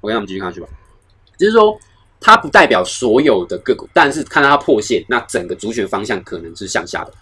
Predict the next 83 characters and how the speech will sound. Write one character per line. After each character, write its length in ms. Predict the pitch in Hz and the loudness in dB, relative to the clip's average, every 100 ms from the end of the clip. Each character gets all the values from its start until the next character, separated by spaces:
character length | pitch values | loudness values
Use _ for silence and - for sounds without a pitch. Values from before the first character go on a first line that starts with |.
| _ | _
那 80 | - | -14
可 80 | 87 | -12
能 100 | 85 | -10
先 140 | 101 | -10
不 80 | - | -8
碰 160 | 117 - _ - | -8 -8 _ -20
哦， 100 | - | -14
这 60 | |
样 80 | 90 | -12
子。 100 | 90 - _ _ _ - | -14 -20 _ _ _ 0
OK， 160 | 180 | 4
那 100 | 185 | 6
看 120 | 185 175 | 4 4
一 40 | |
下 360 | 170 156 139 135 | 6 6 4 2
其 200 | 143 139 | 0 -2
余， 160 | 139 | -2
其 160 | 113 131 | -4 0
他 140 | 156 | 2
电 180 | 165 110 | 4 2
子 120 | - | -2
嘛， 60 | - | -2
其 60 | 185 | 0
他 40 | |
电 140 | 220 113 | 2 0
子 60 | |
就 320 | 120 135 127 | 4 4 4
还 80 | 113 | 2
蛮 100 | 107 | -2
讨 140 | 113 85 | -4 -4
人 80 | |
厌 100 | 104 | -4
的 60 | 85 | -6
哦。 80 | 82 | -6
之 80 | 170 | -4
前 140 | 123 | -2
这 40 | 127 | 0
边 140 | 131 | 0
做 160 | 135 113 | 0 0
一 60 | |
个 80 | 101 | 0
算 180 | 107 101 | -4 -4
是 260 | 104 95 92 _ _ _ | -4 -4 -6 _ _ _
M 160 | 156 113 | -4 -4
头 160 | 87 | -6
吧， 160 | 80 78 _ - | -10 -14 _ -18
哦， 140 | 90 | -12
这 60 | 98 | -8
算 120 | 107 | -8
是 100 | 98 | -6
做 120 | 98 | -4
一 40 | 92 | -4
个 40 | |
M 140 | 92 | -6
头 100 | 87 | -10
吧， 140 | - - _ _ | -14 -20 _ _
哦， 100 | - | -16
一 60 | - | -8
个 100 | 101 | -6
很 120 | 101 | -6
丑 180 | 110 87 | -8 -8
的 60 | 92 | -8
M 100 | 90 | -10
头。 120 | 95 - _ _ _ | -12 -16 _ _ _
哦， 100 | - 104 | -14 -6
如 80 | |
果 80 | 107 | -4
说 100 | 107 | -2
抓 220 | 107 110 | 0 0
一 20 | 104 | 0
个 60 | |
跌 120 | 95 | -2
幅 120 | 92 98 | -4 -6
满 160 | 85 | -8
足 120 | 82 | -10
的 80 | 85 | -8
话， 220 | 90 87 | -6 -6
从 140 | 85 87 | -6 -10
这 100 | 90 | -10
边 20 | |
开 140 | 85 | -10
始 20 | 82 | -12
抓。 220 | 80 | -14